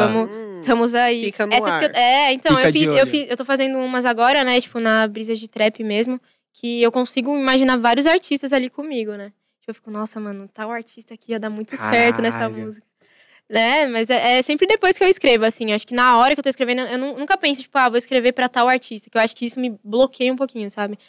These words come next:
Speaker 1: Agora, quando eu faço ali por fazer, ali, tipo, não por fazer,
Speaker 3: Deixa
Speaker 1: né? Mas quando eu
Speaker 3: fluir.
Speaker 1: faço e deixo fluir, é muito mais fácil, assim, de você pensar, imaginar outro artista ali cantando com você.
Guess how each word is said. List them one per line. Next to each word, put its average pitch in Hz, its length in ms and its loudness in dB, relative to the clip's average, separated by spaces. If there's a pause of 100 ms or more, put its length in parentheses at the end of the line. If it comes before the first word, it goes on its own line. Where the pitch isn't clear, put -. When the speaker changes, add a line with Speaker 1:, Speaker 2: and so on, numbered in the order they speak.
(180)
Speaker 1:
Agora, 220 200 2
quando 247 140 0
eu 262 100 6
faço 247 360 2
ali 240 120 2
por 247 180 -8
fazer, 233 460 4
ali, 226 140 -2
tipo, 220 300 -8
não 226 140 -2
por 277 120 -8
fazer, 262 280 0
Speaker 3:
Deixa 131 140 2
Speaker 1:
né? - 80 6
Mas 214 60 -2
quando 135 140 2
eu 127 60 4
Speaker 3:
fluir. 123 180 2
Speaker 1:
faço 240 240 2
e 240 40 -12
deixo 240 180 0
fluir, 240 440 -6 (640)
é 220 180 4
muito 226 220 0
mais 277 320 0 (220)
fácil, 220 280 0
assim, 208 200 -10
de 202 80 -10
você 208 180 -8
pensar, 214 460 0
imaginar 208 420 -6
outro 208 160 -16
artista 208 300 -20
ali 202 80 -16
cantando 202 300 -14
com 202 120 -16
você. 196 420 -8